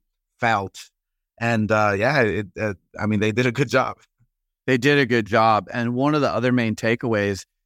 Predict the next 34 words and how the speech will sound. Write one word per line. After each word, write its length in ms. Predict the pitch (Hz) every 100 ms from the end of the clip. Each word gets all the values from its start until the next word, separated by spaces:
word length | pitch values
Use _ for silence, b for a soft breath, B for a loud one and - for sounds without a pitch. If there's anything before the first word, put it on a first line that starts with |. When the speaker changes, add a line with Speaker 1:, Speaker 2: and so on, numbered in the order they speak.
| _ _
Speaker 2:
you 80 | -
know, 80 | 131
you 160 | 123 117
started 480 | - 143 170 139
fighting 420 | - 107 120 123 113
when 140 | 101
you 120 | 98
were 120 | 87
six, 760 | 90 - - 120 - - - - _ _ _ _
and 100 | 117
you 80 | 120
just 200 | 139 135
talked 300 | - 127 -
about 220 | 123 107
the 80 | -
pressure 680 | - - 104 - 104 92 98 _
that 160 | 117 -
came 380 | 117 107 101
with 140 | 98 90
everything, 440 | 101 101 95 101
supporting 560 | - 110 - 120 110 107
your 100 | 101
family, 680 | - 117 107 107 107 104 98 _ _ _
you 80 | 113
know, 160 | 104 98
kind 300 | - 120 113
of 60 |
being 320 | 104 113 110 104
the 100 | 107
guy. 640 | 110 107 135 87 67 - _ _ _ _
And 140 | 143 139
I 60 |
really 340 | 143 147 226 185
felt 420 | - 135 139